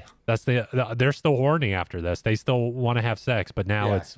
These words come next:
Speaker 1: f-, like, four in the morning, so they need to
Speaker 2: Six in the morning.
Speaker 1: Well, I'm assuming they tried to call for two hours.
Speaker 2: Oh, okay. That's, that's, that's classic Mike and Paulie, 'cause in the first season, didn't they do that? They called for multiple hours.
Speaker 1: Mm-hmm.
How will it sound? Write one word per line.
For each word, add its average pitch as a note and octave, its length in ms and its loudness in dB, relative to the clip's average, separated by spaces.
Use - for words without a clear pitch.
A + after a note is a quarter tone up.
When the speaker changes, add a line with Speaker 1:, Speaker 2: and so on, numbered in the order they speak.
Speaker 1:
f-, - 120 -8
like, G#2+ 180 0
four A2 260 0
in G2+ 60 0
the F#2+ 60 0
morning, F#2 400 0
so F#2+ 160 0
they G2 160 0
need G#2 140 2
to F#2+ 60 2
Speaker 2:
Six F#2+ 160 0
in A#2 80 -4
the G#2 60 -4
morning. E2 400 -8
Speaker 1:
Well, G2+ 480 0
I'm A#2+ 200 -2
assuming B2+ 360 0
they G#2 180 0
tried A2 260 -4
to G2 80 -6
call F#2+ 220 -2
for F#2 140 -8
two F2+ 200 -2
hours. E2+ 340 -4
Speaker 2:
Oh, A#2 200 0
okay. F2+ 300 -8
That's, - 180 -2
that's, D#3 280 -4
that's C#3 280 -6
classic A2+ 600 -4
Mike G#2 260 -6
and G2 120 -10
Paulie, F#2+ 500 -6
'cause A#2 160 -8
in B2+ 80 -4
the A2+ 60 -4
first B2+ 280 -4
season, G2 320 -6
didn't G2 180 -8
they G2+ 140 -6
do G#2 140 -6
that? G#2 200 -4
They G#2 80 -6
called G2+ 280 -6
for G#2+ 220 -8
multiple G#2 420 -10
hours. G2+ 460 -10
Speaker 1:
Mm-hmm. F2+ 240 -6